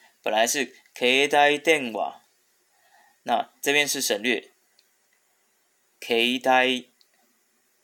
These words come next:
携帯。带东西或是物品回去。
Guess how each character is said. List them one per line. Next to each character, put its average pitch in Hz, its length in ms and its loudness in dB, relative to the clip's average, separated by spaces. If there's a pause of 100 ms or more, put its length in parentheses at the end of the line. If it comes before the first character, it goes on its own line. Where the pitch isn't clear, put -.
(800)
携 120 380 0
帯。 127 460 -2 (3750)
带 139 340 2
东 147 220 -4
西 151 140 -2
或 143 120 -2
是 143 80 -4
物 135 140 -2
品 90 200 -10
回 95 200 -12
去。 - 320 -8